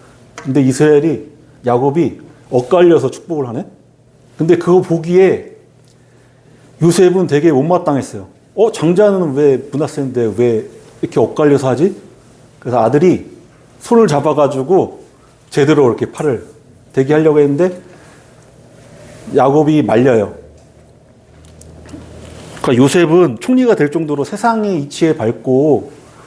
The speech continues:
지식에는 뛰어났지만은 영적 세계의 눈은 야곱의, 야곱에게 못 미쳤나 봐요.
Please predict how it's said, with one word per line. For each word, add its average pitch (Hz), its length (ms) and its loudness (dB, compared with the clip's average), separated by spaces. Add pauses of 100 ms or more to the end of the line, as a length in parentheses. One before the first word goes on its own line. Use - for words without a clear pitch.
(140)
지식에는 165 600 0
뛰어났지만은 151 840 -2 (1500)
영적 160 360 0
세계의 151 540 2
눈은 123 540 -2
야곱의, 139 520 0 (400)
야곱에게 139 460 -2
못 104 120 -6
미쳤나 113 400 -6
봐요. 101 120 -12